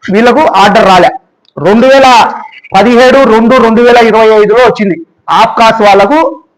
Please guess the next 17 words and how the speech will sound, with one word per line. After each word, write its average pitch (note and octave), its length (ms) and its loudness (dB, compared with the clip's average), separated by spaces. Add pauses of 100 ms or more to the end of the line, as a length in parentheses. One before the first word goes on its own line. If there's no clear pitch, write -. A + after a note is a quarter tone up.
(120)
అరవై G#3 220 0 (100)
ఏండ్ల G3+ 240 0
వరకే F#3+ 340 0 (380)
అని. D#3 180 -4 (880)
అంతవరకు A3+ 640 0 (800)
వీళ్ళు G#3+ 180 -4
లెటర్ F3+ 340 -2
ఇవ్వలేదు G#3+ 320 0
కాబట్టి G3+ 400 0 (480)
గవర్నమెంట్ G#3+ 600 -2
నుంచి G#3+ 200 -4 (880)
పని G#3+ 200 -4
చేపించుకున్నారు. G#3+ 680 -2 (500)
వి-, D#3+ 220 -10 (160)
ఈ G#3 140 -4
సుబ్బారావుతో G#3 600 0
పని G3+ 180 -2